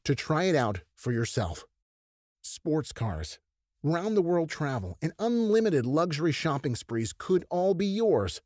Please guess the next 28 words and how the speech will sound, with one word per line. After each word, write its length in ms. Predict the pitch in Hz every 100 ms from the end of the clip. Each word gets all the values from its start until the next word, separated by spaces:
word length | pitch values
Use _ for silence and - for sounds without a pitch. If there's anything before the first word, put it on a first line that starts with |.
| -
if 240 | 220 220
you 140 | 185 214
make 360 | 175 131 - -
the 100 | 131
smart 400 | 147 - 160 180
decision 520 | 185 170 147 120 107 82 _
today. 460 | - 139 113 85 - _ _ _ _ _ _ _ _ _ -
Don't 220 | 156 214
settle 320 | - 185 190
for 160 | 170 160
a 40 |
mediocre 480 | 151 143 127 113 113
existence. 640 | 95 - 98 - 78 - - _ _ _ _ -
Now 340 | 160 180 220 226
is 140 | 214
the 100 | 175
time 400 | 202 - 123 98
for 200 | 104 -
you 300 | 131 113 185 220
to 120 | 202
write 260 | 156 131
your 160 | 120 151
own 140 | 156
success 460 | 156 147 - 160 147
story. 480 | - 131 101 82 - _ _ _ _ _ -
You've 260 | 190 220
worked 260 | 208 226 -
hard 420 | - 185 175 180